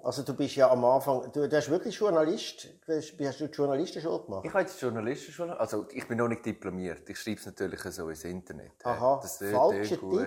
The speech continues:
Speaker 1: Titel.
Speaker 2: Nein,
Speaker 1: Das kann
Speaker 2: nein,
Speaker 1: dir mal zum
Speaker 2: schau,
Speaker 1: Verhängnis
Speaker 2: hey, schau jetzt.
Speaker 1: werden.
Speaker 2: Ich bin an der Diplomfeier gsi. Äh,
Speaker 1: Aber nicht an deiner eigenen?
Speaker 2: Doch, <laughs> doch. Ich bin dort auf der Bühne gestanden. Ich habe das Kuvert auf der Bühne überreicht bekommen.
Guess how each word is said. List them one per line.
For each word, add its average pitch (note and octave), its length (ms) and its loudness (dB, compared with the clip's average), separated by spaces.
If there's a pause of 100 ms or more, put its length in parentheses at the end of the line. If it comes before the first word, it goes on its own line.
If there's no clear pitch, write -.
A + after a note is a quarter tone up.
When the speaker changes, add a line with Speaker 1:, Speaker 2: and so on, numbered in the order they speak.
(160)
Speaker 1:
Titel. G#3 240 0
Speaker 2:
Nein, B2 120 2
Speaker 1:
Das B2+ 120 6
kann B2 140 4
Speaker 2:
nein, F3 180 6 (120)
Speaker 1:
dir E3+ 60 6
mal E3 180 8
zum E3+ 140 2
Speaker 2:
schau, D#3+ 80 2
Speaker 1:
Verhängnis D#3+ 500 2
Speaker 2:
hey, E3 80 -2
schau F#3+ 80 0
jetzt. E3 260 4
Speaker 1:
werden. A#2+ 120 2 (160)
Speaker 2:
Ich C#3 180 -8
bin F3 160 2
an F3 120 4
der C3+ 80 -12
Diplomfeier C#3 840 -2
gsi. G#3 480 -6 (400)
Äh, A#2+ 340 -2
Speaker 1:
Aber C#3 180 4
nicht D3 180 4
an C3 120 4
deiner C3 420 2
eigenen? E3+ 460 -2
Speaker 2:
Doch, C3+ 380 6
<laughs> - 0 -
doch. E3+ 120 0 (480)
Ich D#3 160 -8
bin C#3+ 160 2
dort D3+ 240 6
auf C3+ 120 -6
der B2+ 100 -4
Bühne F#3+ 280 -6
gestanden. G3 380 -4
Ich B2+ 140 -10
habe C#3 100 4
das - 140 -8
Kuvert F3+ 400 2
auf C3 140 -6
der B2 100 -6
Bühne D#3+ 300 -6
überreicht A2+ 520 2
bekommen. - 320 -2